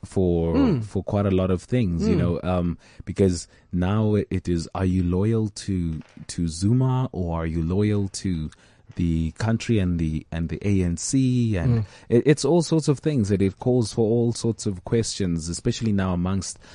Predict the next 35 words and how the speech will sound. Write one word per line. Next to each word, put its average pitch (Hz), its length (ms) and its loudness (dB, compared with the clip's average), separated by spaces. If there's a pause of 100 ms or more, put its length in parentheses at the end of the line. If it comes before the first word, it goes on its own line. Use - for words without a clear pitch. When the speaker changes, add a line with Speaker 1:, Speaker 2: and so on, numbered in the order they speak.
(140)
Speaker 1:
the 90 100 -2
people 98 420 2
in 85 200 0
power, 101 500 -2 (260)
the - 80 0
Speaker 2:
Very - 120 6
Speaker 1:
ones 92 200 2
Speaker 2:
much 90 100 2
so. 90 60 2
Speaker 1:
who, 82 160 -4
who 92 120 -2
have 92 340 -2
the, 85 220 0
you 95 140 -2
know, 85 180 0
the 87 180 2
options 90 400 -2
of, 80 300 -4
of 90 160 -2
voting 90 400 0
this 87 180 -4
way 92 100 0
or 82 120 0
that 87 240 -2
way. 82 300 -2
Speaker 2:
Yeah. 120 200 0 (380)
Speaker 1:
And, 98 260 4
um, 92 380 2
I 101 80 -2
think 143 280 0
one, 110 240 0
one 117 180 2
of 139 100 0
the 131 80 2
things 131 500 -2